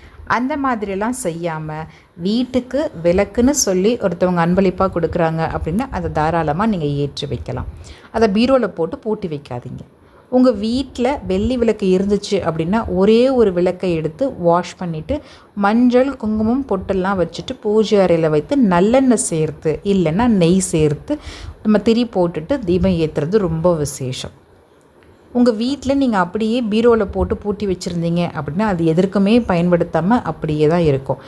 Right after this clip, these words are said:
ஆக, அந்த விளக்கை அப்படியே எடுத்து நீங்க பயன்படுத்த ஆரம்பிச்சிருங்க.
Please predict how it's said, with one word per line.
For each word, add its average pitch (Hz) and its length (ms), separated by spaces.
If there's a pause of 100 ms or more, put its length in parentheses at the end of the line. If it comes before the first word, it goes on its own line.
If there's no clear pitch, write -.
(240)
ஆக, 220 280
அந்த 202 240
விளக்கை 190 380
அப்படியே 170 300
எடுத்து 135 260
நீங்க 240 180
பயன்படுத்த 156 600
ஆரம்பிச்சிருங்க. 120 640